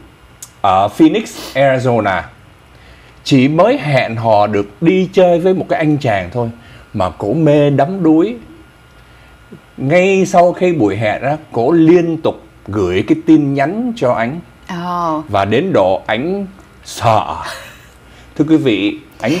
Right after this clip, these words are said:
Speaker 1: phải ra tòa để xin restraining order. Nhưng mà chưa hết. Cô gái này gửi sáu mươi lăm ngàn cái tin nhắn
Speaker 2: Wow.
Speaker 1: vào điện thoại cho người cổ nói rằng, "Anh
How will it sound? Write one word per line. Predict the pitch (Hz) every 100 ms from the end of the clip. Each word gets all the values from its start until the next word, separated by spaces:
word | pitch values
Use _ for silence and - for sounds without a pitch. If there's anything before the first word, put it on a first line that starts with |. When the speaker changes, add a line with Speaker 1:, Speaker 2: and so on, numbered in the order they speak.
| -
Speaker 1:
phải | 180
ra | 185 127 127
tòa | 110 98 85 82 73 - - -
để | 78
xin | - 143 127 110
restraining | 90 - - 139 139 131 127 120 123
order. | 123 120 117 117 - -
Nhưng | 131 120
mà | 90
chưa | - 139 139
hết. | 170 262 269 - - - _ _ _ - - -
Cô | - 156 156
gái | 160 175 240
này | 156 117 110 107
gửi | 110 101 110 131 -
sáu | - 175 214 320 339
mươi | 285 208 196 185
lăm | 185 190 190 185 175
ngàn | 131 113 98 92 92
cái | 156 160
tin | 165 147 143
nhắn | 143 185 277
Speaker 2:
Wow. | 214 220 370 - - 120
Speaker 1:
vào | 123 123 113
điện | 117 110 101
thoại | 120 101 82 - - - - - -
cho | 151 143
người | 127 104 98
cổ | 95 117
nói | 135 143 165
rằng, | 117 95 - - - - - - - -
"Anh | 147 156 151